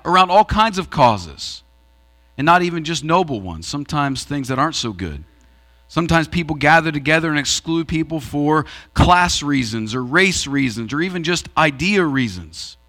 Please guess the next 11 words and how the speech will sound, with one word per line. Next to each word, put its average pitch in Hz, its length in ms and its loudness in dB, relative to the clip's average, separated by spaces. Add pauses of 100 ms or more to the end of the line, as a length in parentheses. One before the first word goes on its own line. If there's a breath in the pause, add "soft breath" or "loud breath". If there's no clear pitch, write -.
(1040)
And 135 80 0
if 147 120 -2
we're 156 80 2
not 170 180 2
careful, 180 380 -2
sometimes 127 520 -2
it 123 60 -2
can 120 160 -4
even 117 140 -4
become 113 420 -4
just 107 460 -4